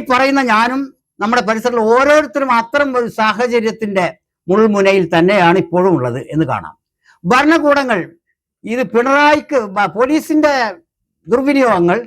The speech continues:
പിണറായിക്ക് മുമ്പും ശേഷവും എന്നൊരു പറച്ചിലുണ്ട്.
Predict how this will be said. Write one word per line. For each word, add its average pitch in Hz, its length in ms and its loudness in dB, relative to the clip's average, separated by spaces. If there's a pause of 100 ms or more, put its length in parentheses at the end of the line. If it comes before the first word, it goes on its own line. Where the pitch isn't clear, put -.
(260)
പിണറായിക്ക് 269 440 0
മുമ്പും 233 400 -2
ശേഷവും 240 540 -2 (180)
എന്നൊരു 202 260 -4
പറച്ചിലുണ്ട്. 160 540 -2